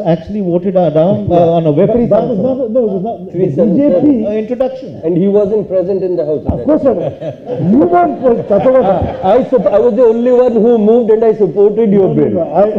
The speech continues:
Speaker 2: I was very much present on both occasions as the media
Speaker 3: All right, I
Speaker 2: report.
Speaker 3: give up.
Speaker 2: But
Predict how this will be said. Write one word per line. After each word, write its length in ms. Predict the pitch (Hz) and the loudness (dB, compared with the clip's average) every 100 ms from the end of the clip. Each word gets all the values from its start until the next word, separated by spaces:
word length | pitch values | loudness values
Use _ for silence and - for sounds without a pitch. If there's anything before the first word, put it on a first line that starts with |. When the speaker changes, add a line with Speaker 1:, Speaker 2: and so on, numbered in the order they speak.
| 170 | -2
Speaker 2:
I 20 | |
was 200 | 185 160 | 0 0
very 200 | 175 247 | 0 2
much 220 | 240 - | -2 -2
present 240 | 196 190 | -2 -2
on 80 | 208 | -2
both 220 | 165 190 | 0 0
occasions 400 | 190 165 180 240 | 0 -2 -2 -2
as 100 | 196 | -2
the 80 | 156 | -2
media 240 | 165 170 190 | 0 2 2
Speaker 3:
All 80 | |
right, 160 | 196 - | 2 2
I 60 | 202 | 2
Speaker 2:
report. 180 | 233 | 2
Speaker 3:
give 140 | 269 117 | 0 0
up. 420 | 90 - - 143 | -2 -4 -12 -2
Speaker 2:
But 180 | 226 | 0